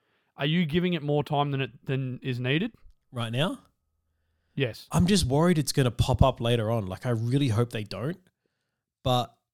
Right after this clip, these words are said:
Speaker 2: they assembled, look, I'm
Speaker 1: Should
Speaker 2: sorry,
Speaker 1: we
Speaker 2: if
Speaker 1: worry
Speaker 2: you,
Speaker 1: about
Speaker 2: if
Speaker 1: that
Speaker 2: you
Speaker 1: later?
Speaker 2: haven't watched this, um, you probably haven't missed much, so I'm gonna spoil it for you. I'm sorry.
Speaker 1: No, I haven't watched it, and I'm not gonna watch
Speaker 2: No, I'm
Speaker 1: it.
Speaker 2: gonna spoil it for people listening is what I'm saying.
Speaker 1: Oh,
Speaker 2: Um,
Speaker 1: yeah, yeah, good.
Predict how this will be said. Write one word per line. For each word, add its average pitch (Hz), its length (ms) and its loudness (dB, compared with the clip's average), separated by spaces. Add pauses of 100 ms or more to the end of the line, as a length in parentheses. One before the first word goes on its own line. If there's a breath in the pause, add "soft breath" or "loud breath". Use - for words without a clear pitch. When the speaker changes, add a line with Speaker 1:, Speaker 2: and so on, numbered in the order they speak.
(240)
Speaker 2:
they 143 220 4
assembled, 165 580 0
look, 135 260 0
I'm 135 200 -6
Speaker 1:
Should - 40 -2 (160)
Speaker 2:
sorry, 147 120 6
Speaker 1:
we 185 80 6
Speaker 2:
if 151 80 0
Speaker 1:
worry 170 240 6
Speaker 2:
you, 175 60 6
Speaker 1:
about 156 180 4
Speaker 2:
if - 80 2
Speaker 1:
that 165 160 6
Speaker 2:
you 208 100 4
Speaker 1:
later? 143 160 6
Speaker 2:
haven't 165 280 6
watched 139 260 2
this, 220 340 0 (100)
um, 131 220 2
you 127 180 0
probably 131 520 2
haven't 113 300 2
missed 98 180 -6
much, 95 180 -6
so 117 120 -2
I'm 110 100 0
gonna 135 200 2
spoil 101 340 -2
it 95 60 -12
for 104 160 -10
you. 98 80 -8
I'm 104 100 -8
sorry. 98 400 -8 (180 soft breath)
Speaker 1:
No, 214 180 -10
I 208 60 -8
haven't 214 240 -8
watched 214 200 -4
it, 190 40 -4
and 190 80 0
I'm 202 80 0
not 196 160 -2
gonna 208 240 -2
watch 156 240 0
Speaker 2:
No, 147 100 8
I'm 131 60 4
Speaker 1:
it. 127 60 0
Speaker 2:
gonna 135 160 6
spoil 123 260 2
it 113 60 -4
for - 80 -14
people 104 240 -2
listening 104 260 -4
is 90 60 -10
what 90 60 -12
I'm 87 60 -12
saying. 95 280 -12 (480)
Speaker 1:
Oh, - 260 8
Speaker 2:
Um, - 80 4
Speaker 1:
yeah, 226 140 2 (380)
yeah, 196 180 -4
good. 185 300 -6